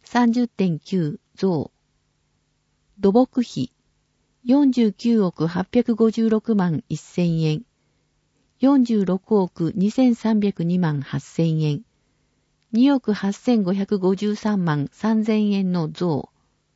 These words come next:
六点二増。消防費、九億二千百九十三万八千円。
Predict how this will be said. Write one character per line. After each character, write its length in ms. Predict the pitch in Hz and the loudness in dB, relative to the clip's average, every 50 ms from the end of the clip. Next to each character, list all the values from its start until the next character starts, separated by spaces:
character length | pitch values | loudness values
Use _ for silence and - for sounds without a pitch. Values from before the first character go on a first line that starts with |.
| _ _ _ | _ _ _
六 240 | 196 202 214 - - | -4 -4 -4 -4 -6
点 340 | - - 190 175 151 151 151 | -6 -4 -4 -4 -4 -4 -4
二 180 | 160 170 165 - _ _ _ _ | -4 -4 -6 -8 _ _ _ _
増。 360 | - - 180 170 143 - - _ _ _ _ _ _ _ _ _ _ _ _ _ _ _ _ _ _ _ _ _ _ _ _ _ _ _ _ _ _ _ _ _ _ | -6 -2 -2 -2 -2 -4 -6 _ _ _ _ _ _ _ _ _ _ _ _ _ _ _ _ _ _ _ _ _ _ _ _ _ _ _ _ _ _ _ _ _ _
消 380 | _ - - - 277 285 285 269 | _ -10 -4 -2 0 0 2 2
防 240 | 254 277 269 262 226 | 2 2 2 2 2
費、 320 | 196 - - 165 156 - - _ _ _ _ _ _ _ _ _ _ | 0 -2 -4 -6 -6 -6 -8 _ _ _ _ _ _ _ _ _ _
九 220 | - 269 285 285 277 254 | -2 0 0 2 2 2
億 220 | 208 202 - 196 | 2 0 0 -2
二 160 | 185 190 208 | 0 0 -2
千 240 | - - 240 233 208 | 0 0 0 2 2
百 260 | 202 - 190 - - 180 | 0 -2 -4 -4 -6 -8
九 300 | - - 220 233 233 202 | -6 -4 -2 -2 -2 -2
十 200 | 190 175 175 165 | -2 -4 -4 -4
三 300 | - - 175 175 180 180 | -4 -4 -2 -2 0 0
万 160 | 180 165 151 | 0 0 -2
八 200 | 151 - 170 156 | -4 -6 -8 -8
千 380 | - - - 180 175 170 165 | -8 -6 -4 -2 0 0 0
円。 200 | 165 156 156 156 | 0 -2 -2 -4